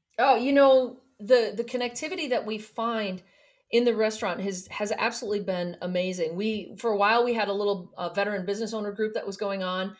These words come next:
I'm actually thinking about getting that started again and really creating a training environment where we're talking about coaching and developing leaders and things like that, as well as, you know, the business acumen. But the connectivity that I see happening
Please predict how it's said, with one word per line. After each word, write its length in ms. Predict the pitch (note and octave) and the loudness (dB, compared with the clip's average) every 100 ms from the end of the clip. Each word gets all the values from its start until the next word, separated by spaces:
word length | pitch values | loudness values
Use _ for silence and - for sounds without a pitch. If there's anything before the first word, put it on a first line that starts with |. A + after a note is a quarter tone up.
| _ _ G3 | _ _ -2
I'm 80 | |
actually 220 | G3+ G3+ G3+ | 0 0 -4
thinking 220 | A3 G#3+ | -2 0
about 240 | G3 F3 | 0 0
getting 200 | A3 - | 0 -2
that 180 | F#3+ - | -6 -6
started 380 | - F#3 F#3+ F#3 | -4 -2 -2 -4
again 480 | F3+ F3+ F3 F3 F3+ - | -4 -4 -4 -6 -10 -6
and 220 | F#3+ F#3 | -4 -2
really 360 | A3+ B3+ A#3+ A3+ | -2 0 -2 -4
creating 420 | - A3+ A3 G3 | 0 2 2 0
a 80 | F3 | -6
training 520 | - A3 A3+ B3+ G3+ | -4 -2 0 0 0
environment 640 | F3 E3 E3+ E3 E3 E3 - _ _ _ | -2 -2 -2 -2 -4 -6 -10 _ _ _
where 160 | G#3 G#3 | 4 4
we're 140 | G#3 | 4
talking 340 | G#3+ G#3 A3+ | 2 0 0
about 320 | G3+ F#3+ F3+ - | 0 2 2 2
coaching 540 | G#3 G3+ A3 G3+ G3 | 0 0 -2 -4 -6
and 160 | F3 E3+ | -6 -8
developing 560 | E3+ F#3 F#3+ F#3+ F3+ F3 | -2 0 0 -2 -8 -6
leaders 380 | G3+ G#3+ G3 | -2 -2 -2
and 100 | F#3 | -6
things 200 | F3 F#3 | -8 -6
like 160 | F#3 F3+ | -4 -4
that, 180 | F3+ F#3 | -2 -2
as 100 | F#3 | -4
well 200 | A#3 C4+ | -4 -2
as, 160 | A3 - | -4 -6
you 60 | |
know, 100 | G3 | -6
the 80 | F3+ | -6
business 360 | F3 F#3 F#3 E3+ | -6 -6 -6 -6
acumen. 480 | F3+ - F3 D3+ D#3 _ _ _ _ | -8 -6 -6 -6 -10 _ _ _ _
But 320 | A3+ G#3+ G#3+ F#3+ | 6 6 6 2
the 80 | |
connectivity 640 | G#3+ A#3 A3+ A3 D4 D#4 C4 | 2 2 2 2 -2 -2 -2
that 140 | A3 | 0
I 80 | F#3 | 0
see 260 | F3+ - G3+ | -2 -4 -4
happening 640 | G3+ G3+ A3+ G#3 E3+ E3 | 0 0 0 0 -2 -2